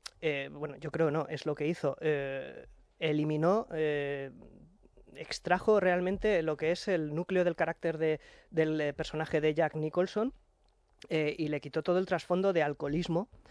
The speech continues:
eh, sobre el cual está escrito y sobre el cual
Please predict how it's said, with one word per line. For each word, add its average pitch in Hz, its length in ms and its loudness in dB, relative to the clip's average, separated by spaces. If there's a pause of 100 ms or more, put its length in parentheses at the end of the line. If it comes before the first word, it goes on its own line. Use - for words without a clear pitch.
(260)
eh, 139 640 -4
sobre 139 240 -6
el 143 60 -8
cual 139 180 -2
está - 180 -8
escrito 160 420 -2
y 175 80 2
sobre 143 220 -2
el 135 60 -10
cual 139 240 -2